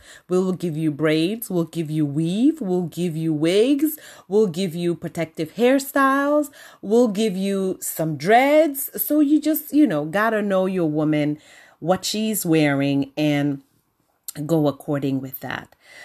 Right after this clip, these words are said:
So, of course, the next position for men is the doggy style. Surprise, surprise. No, there's no surprise there. Come on. We all know that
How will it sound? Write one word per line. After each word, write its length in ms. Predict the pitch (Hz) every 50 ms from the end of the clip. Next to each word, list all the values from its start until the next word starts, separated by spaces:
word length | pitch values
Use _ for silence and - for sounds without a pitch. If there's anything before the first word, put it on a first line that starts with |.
| - - _
So, 220 | - - 226 208 208
of 180 | 202 202 -
course, 300 | - - 226 233 240 -
the 160 | - 185 175 170
next 340 | 165 165 156 156 - -
position 640 | - - 165 151 - 147 143 - - 147 135 139 135
for 180 | - - 156
men 460 | 139 139 135 139 131 131 131 131 143 -
is 180 | - 143 139 -
the 120 | - 156
doggy 460 | 147 139 135 139 131 131 123 - 131 123
style. 600 | - - - 123 110 113 113 113 120 120 120 -
Surprise, 720 | - - - - 139 131 - - 143 135 131 131 131 -
surprise. 520 | - 156 135 - - 135 117 104 92 - -
No, 380 | 269 302 349 381 381 381 381 359
there's 300 | 262 285 269 240 208 180
no 140 | 175 165 160
surprise 560 | - - 156 - - 135 127 127 131 135 -
there. 140 | 127 123 143
Come 200 | - 196 185 156
on. 200 | 123 117 123 139
We 120 | 151 160
all 180 | 165 165 170 170
know 200 | 165 165 160 156
that 260 | 147 147 135 -